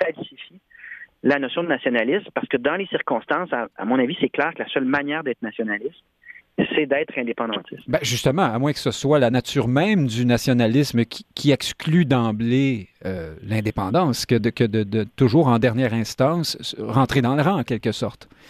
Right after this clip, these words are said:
Speaker 2: Mais, euh, et c'est fort intéressant ce que vous dites là-dessus, Paul Saint-Pierre Plamondon, mais justement, dites-moi, cette culture de la,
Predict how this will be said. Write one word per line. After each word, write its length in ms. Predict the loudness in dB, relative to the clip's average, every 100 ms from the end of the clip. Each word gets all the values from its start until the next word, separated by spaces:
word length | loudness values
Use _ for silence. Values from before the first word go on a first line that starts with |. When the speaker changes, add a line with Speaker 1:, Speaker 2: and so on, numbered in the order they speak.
| -20 -2
Speaker 2:
Mais, 460 | 2 4 2 -4 -12 -10
euh, 460 | -4 -2 -2 -4 -6 -8 -12 -14 -14 -2
et 100 | 2
c'est 160 | 4
fort 200 | 2 0
intéressant 420 | -2 -2 -2 -2 0
ce 60 |
que 80 | -2
vous 100 | 0
dites 180 | 0 0
là-dessus, 300 | -4 -2 -2
Paul 140 | 0
Saint-Pierre 320 | 0 2 2
Plamondon, 340 | 2 2 4 4
mais 140 | 4
justement, 520 | 2 -4 0 0 0
dites-moi, 420 | -6 -8 -6 -2 -2
cette 320 | 0 -2 0
culture 580 | -4 -4 -2 -2 0 4
de 80 | 4
la, 300 | 4 -2